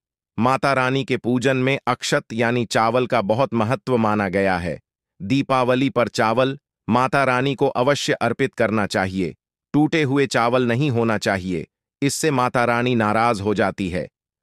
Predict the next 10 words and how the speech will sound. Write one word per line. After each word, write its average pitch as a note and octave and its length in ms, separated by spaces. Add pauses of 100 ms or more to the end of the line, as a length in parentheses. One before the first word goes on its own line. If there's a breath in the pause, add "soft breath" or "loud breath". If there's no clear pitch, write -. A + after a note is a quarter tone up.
दीपावली C3 680
पर B2+ 200
घर A2+ 220
का B2 160
चावल A#2 400
कभी B2 300
किसी C3+ 300
को B2 140
मत A2 180
देना, G2 380